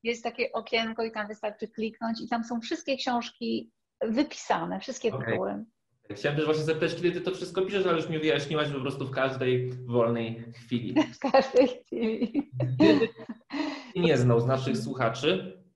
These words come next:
Speaker 2: to mogłabyś się tak przedstawić, nazwijmy to w skrócie, choć wiem, że możesz bardzo dużo sobie powiedzieć.
Speaker 1: Y, jestem człowiekiem, ym, z pasją i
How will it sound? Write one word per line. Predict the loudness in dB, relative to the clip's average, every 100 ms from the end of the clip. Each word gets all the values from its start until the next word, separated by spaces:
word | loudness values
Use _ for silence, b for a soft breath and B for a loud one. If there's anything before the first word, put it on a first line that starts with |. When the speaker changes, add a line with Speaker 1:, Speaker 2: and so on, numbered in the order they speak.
| 4
Speaker 2:
to | 6 6
mogłabyś | 6 4 4
się |
tak | 0
przedstawić, | -2 -8 2 2 2 -6 -10 -12 -2
nazwijmy | 0 2 0 2
to | 2
w | 0
skrócie, | -2 2 4 4
choć | 4 0
wiem, | 0 0
że | 0
możesz | 0 2
bardzo | 4 4 4
dużo | 2
sobie | 2 0
powiedzieć. | 0 -2 -2 -8 -20 B B B B _ _ _ _ _ _ _ _ _ _ _ _ _ b b b b b _ -2
Speaker 1:
Y, | 2 2 2 B B B -20 _ -14 -6
jestem | 4 6 6 2 2 0 -4
człowiekiem, | 0 2 4 4 2 0 -2 -8 -12 _ _ _ _ _ _ _ -10
ym, | -6 -6 -6 -6 -8 -8 -10 -14 _
z | -16
pasją | -2 0 0 2 2 4 -2 -12 B B B B B _ _ -2
i | 0 0 0 -4